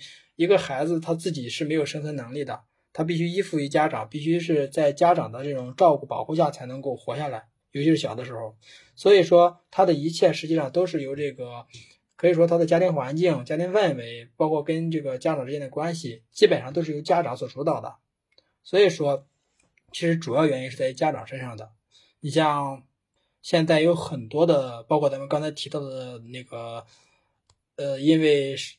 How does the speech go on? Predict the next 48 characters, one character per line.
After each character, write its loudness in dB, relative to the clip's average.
生 0
孩 0
子 2
多 8
了 6
之 0
后 4
觉 -2
得 -2
养 -2
不 -4
过 2
来 2
而 -4
焦 6
虑 4
的 -2
这 -12
些， -8
这 -6
种 -4
思 -6
想 -4
啊， -10
这 -12
种 -6
顾 4
虑， -6
包 6
括 0
说 2
给 0
孩 -4
子 0
报 6
特 0
别 0
多 -6
的 -2
补 -12
习 -10
班 0
儿， 0
给 -10
孩 -8
子 -10
去 -10
弄 -8